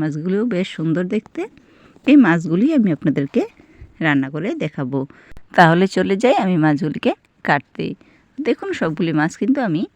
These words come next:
এক নিমেষে আপনাদেরকে কেটে দেখিয়ে দেব। তো দেখুন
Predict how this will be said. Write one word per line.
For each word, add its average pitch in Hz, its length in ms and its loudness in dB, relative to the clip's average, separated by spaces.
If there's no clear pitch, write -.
এক 170 80 -4
নিমেষে 165 380 -2
আপনাদেরকে 226 460 -2
কেটে 175 240 -6
দেখিয়ে 147 340 -4
দেব। 139 140 -6
তো - 40 -10
দেখুন 233 240 -4